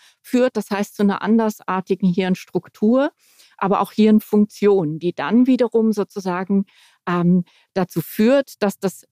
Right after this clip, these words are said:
der Aufbau verändert ist und dass insbesondere die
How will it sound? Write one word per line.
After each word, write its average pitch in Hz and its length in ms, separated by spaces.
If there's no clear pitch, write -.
der 190 340
Aufbau 202 540
verändert 190 640
ist - 220
und 180 160
dass 180 100
insbesondere 233 920
die 202 340